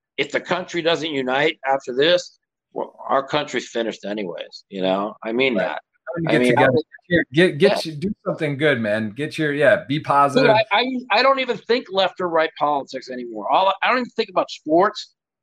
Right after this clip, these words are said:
Speaker 1: It's only been nine days. All I think about are the people. All I
Speaker 2: It's
Speaker 1: think
Speaker 2: true.
Speaker 1: about how,
Speaker 2: You got
Speaker 1: how
Speaker 2: to.
Speaker 1: are we gonna help the people?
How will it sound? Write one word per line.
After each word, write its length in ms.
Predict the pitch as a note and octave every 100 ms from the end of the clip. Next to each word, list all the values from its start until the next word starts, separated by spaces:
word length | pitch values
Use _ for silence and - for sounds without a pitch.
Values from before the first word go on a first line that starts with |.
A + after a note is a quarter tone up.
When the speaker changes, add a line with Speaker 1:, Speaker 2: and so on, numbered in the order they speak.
| _
Speaker 1:
It's 60 |
only 200 | D3 F3 E3
been 160 | D#3+
nine 260 | D3 E3 D#3+
days. 320 | D#3+ F3 E3+
All 220 | F3+ F#3+ G3+
I 120 | F#3+ -
think 160 | F3+
about 300 | E3 D3+ D#3 C3
are 100 | A#2+
the 100 | G#2+ -
people. 360 | D3 - - - _ _ _
All 200 | D3+ E3+
I 40 | F3
Speaker 2:
It's 100 | -
Speaker 1:
think 140 | D#3
Speaker 2:
true. 60 | C#3
Speaker 1:
about 180 | C3+ B2+ - _ _ _
how, 560 | - F#3 F#3 F#3 - -
Speaker 2:
You 80 | B2+
got 80 | D3
Speaker 1:
how 140 | F#3
Speaker 2:
to. 40 | F3+
Speaker 1:
are 40 |
we 80 | D3 -
gonna 160 | B2+ A#2 D#3+
help 240 | F#3 F#3
the 100 | C#3 - -
people? 440 | F3 - G#2+